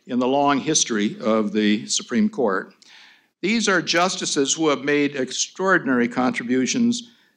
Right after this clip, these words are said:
to the development of constitutional law that established our nation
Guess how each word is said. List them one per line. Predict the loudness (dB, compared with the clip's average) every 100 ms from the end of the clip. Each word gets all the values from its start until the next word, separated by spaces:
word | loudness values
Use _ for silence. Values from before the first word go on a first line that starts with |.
| _
to | -2
the | 0
development | 0 0 2 2 0 0 0 -2 -2
of | 0 0
constitutional | 0 0 0 -4 -2 -2 0 0
law | 2 2 2 0
that | -2 -4 -6 -12 _
established | -6 -4 2 2 2 -2 0
our | 2
nation | 2 2 0 -2 -6